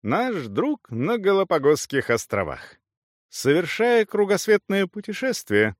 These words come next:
предпринятое мною вместе с моей супругой, поэтессой Генриеттой Зейдловой Хрудимской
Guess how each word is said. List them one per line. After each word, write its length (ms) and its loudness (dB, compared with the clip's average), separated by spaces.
предпринятое 720 0
мною 480 2
вместе 420 0
с 100 -4
моей 360 2
супругой, 720 0
поэтессой 640 2
Генриеттой 920 4
Зейдловой 680 2
Хрудимской 760 -2